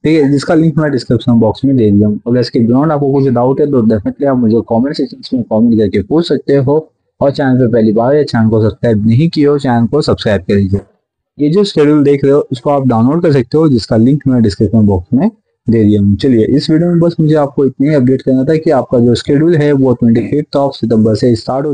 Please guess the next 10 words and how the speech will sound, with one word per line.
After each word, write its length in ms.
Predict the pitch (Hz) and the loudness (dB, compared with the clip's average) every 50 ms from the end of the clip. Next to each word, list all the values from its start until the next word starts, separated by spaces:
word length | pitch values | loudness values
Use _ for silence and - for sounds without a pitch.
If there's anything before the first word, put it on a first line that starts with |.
| 135 - | -6 -6
चुका 280 | 139 - 135 131 127 123 - | -6 -4 -4 -6 -6 -4 -6
है। 100 | 160 175 175 - _ _ _ _ _ _ - | -6 -6 -6 -10 _ _ _ _ _ _ -6
आपको 300 | 127 127 - - - 156 | -6 -6 -4 -4 -4 -2
आपके 260 | 143 127 - - 135 | -2 -2 -2 -2 0
exam 340 | 123 110 104 113 131 143 147 | 0 2 2 2 2 0 0
के 140 | 143 147 131 | 0 0 2
लिए 240 | 117 113 117 117 110 - - | 2 2 2 2 0 0 0
all 220 | 107 104 104 104 | 0 0 2 0
the 100 | 101 95 98 | 0 0 0
best। 280 | 95 87 - - - | -2 -4 -4 -10 -18